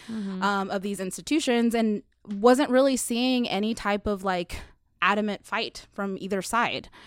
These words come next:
Speaker 1: Right.
Speaker 2: Um, and so it, it really was just, like, a spiraling of, I'm so <laughs> disillusioned with, um, with party politics in general. Um, and then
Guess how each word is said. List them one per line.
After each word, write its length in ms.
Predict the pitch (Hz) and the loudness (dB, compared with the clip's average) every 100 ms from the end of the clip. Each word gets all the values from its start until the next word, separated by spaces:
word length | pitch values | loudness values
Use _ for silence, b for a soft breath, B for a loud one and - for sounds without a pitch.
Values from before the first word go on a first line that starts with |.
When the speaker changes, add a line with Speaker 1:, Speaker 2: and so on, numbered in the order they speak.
| B B - | B B -6
Speaker 1:
Right. 140 | 190 | 0
Speaker 2:
Um, 480 | 202 190 185 185 175 | 2 4 2 -2 -4
and 160 | 196 196 | -4 0
so 420 | 214 202 196 190 | 4 6 6 4
it, 180 | - 190 _ | 0 -2 _
it 260 | - 226 220 | -2 4 4
really 300 | 202 233 233 | 6 6 6
was 240 | 220 202 202 | 4 2 -2
just, 220 | 190 - | -6 -4
like, 180 | 180 175 | -4 -4
a 80 | |
spiraling 640 | 175 - 170 175 180 175 175 | -8 -4 -2 -2 -4 -6 -8
of, 380 | 170 165 - b b b - | -8 -10 -16 b b b -14
I'm 160 | 190 190 | -12 -10
so 180 | - 202 | -6 -2
<laughs> 80 | |
disillusioned 720 | 226 254 247 294 269 247 226 208 | 0 2 4 4 4 2 0 0
with, 280 | 196 190 190 B B B B - | 0 0 -2 B B B B -2
um, 400 | 208 202 190 180 | 2 2 0 -2
with 160 | 214 - | -2 2
party 300 | 196 202 190 | 4 4 2
politics 500 | 196 190 185 180 - | 2 2 0 -6 -6
in 160 | 185 | -4
general. 560 | 180 196 180 165 160 190 B B B | -2 2 2 2 0 -4 B B B
Um, 560 | 202 202 196 190 190 180 | 4 6 4 2 -2 -2
and 200 | 196 202 | 0 2
then 400 | 208 196 190 185 | 4 2 0 -2